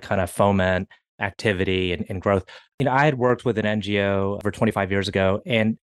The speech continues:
we did try to go locally down in Latin America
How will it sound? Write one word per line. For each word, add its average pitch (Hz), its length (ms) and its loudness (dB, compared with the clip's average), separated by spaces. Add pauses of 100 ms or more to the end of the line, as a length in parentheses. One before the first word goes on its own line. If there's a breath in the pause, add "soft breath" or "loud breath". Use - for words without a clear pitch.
(100)
we 123 180 0
did 143 320 4
try 131 220 2
to 127 80 2
go 113 220 4
locally 98 720 0
down 104 340 0
in 98 140 0
Latin 95 260 -2
America 98 720 0